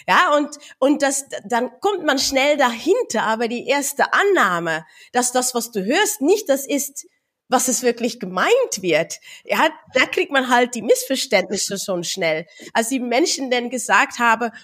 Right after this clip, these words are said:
mein Akzent sei drollig, weil in Holland ist droll einfach, ähm, ein Häufchen, ja, A A.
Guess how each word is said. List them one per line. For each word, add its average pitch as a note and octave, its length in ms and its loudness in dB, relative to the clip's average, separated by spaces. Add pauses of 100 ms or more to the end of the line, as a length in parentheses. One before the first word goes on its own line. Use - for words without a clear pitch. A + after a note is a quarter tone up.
mein B3 240 -2
Akzent C4 480 -2
sei G#3 280 0
drollig, B3+ 720 -2 (760)
weil A#3 180 4
in A#3 160 -2
Holland C#4+ 500 4
ist A3+ 260 0
droll C#4 580 4 (560)
einfach, B3+ 540 0 (260)
ähm, G#3 420 -4 (220)
ein G#3 160 -2
Häufchen, F#3+ 440 2
ja, F3+ 240 0
A D#3 360 2
A. C3 60 -8